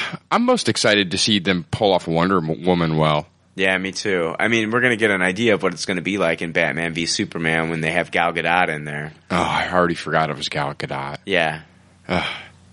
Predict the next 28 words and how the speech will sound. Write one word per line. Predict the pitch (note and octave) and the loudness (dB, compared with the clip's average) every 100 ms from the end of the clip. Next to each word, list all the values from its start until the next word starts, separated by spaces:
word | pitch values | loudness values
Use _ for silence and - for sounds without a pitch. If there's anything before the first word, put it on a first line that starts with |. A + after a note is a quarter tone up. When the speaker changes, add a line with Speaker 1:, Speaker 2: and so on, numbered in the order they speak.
| - - - | -20 -20 -8
Speaker 1:
She | - A#2 | -2 2
better | A#2+ G2 | 4 4
get | F#2 F#2+ | 2 2
working | F#2+ - F2+ | 2 0 0
out. | F#2 D#2 D2+ _ _ _ - | 2 0 -4 _ _ _ -12
Speaker 2:
I | A2 | -4
don't | D#3+ A2 | -2 0
know, | F#2+ | 0
man. | F2 E2 D#2+ E2 | 0 -2 -2 -2
Speaker 1:
Right? | - A#2 - | 2 2 0
Speaker 2:
I, | - - | -10 -12
yeah, | G2+ A#2 F#2+ | -2 0 2
I, | F2 D3 | 2 2
I | D3 | 2
agree. | F#3 C#3 A2+ G#2 G#2+ | 2 2 2 2 2
I | A2 | 0
mean, | A2 A2 | 0 -2
she's, | - B2+ A#2 - _ - - - _ _ _ _ - | -2 -2 -4 -6 _ -20 -20 -20 _ _ _ _ -2
and | D3+ E3 D3+ D3+ | 2 4 4 2
she's | D#3+ | 2
supposed | D3+ D#3+ G#3+ A3 | 0 2 0 2
to | |
be | E3+ D#3 | 2 4
Amazonian. | D#3 F3+ D#3 G3 G#3 G2+ | 4 2 2 2 2 2
That's | G#2 B2+ | 2 0
supposed | E3 D#3+ D#3+ - | 0 2 0 0
to | D#3 | 0
be | D#3 D#3 D#3 D3+ | 4 4 2 -2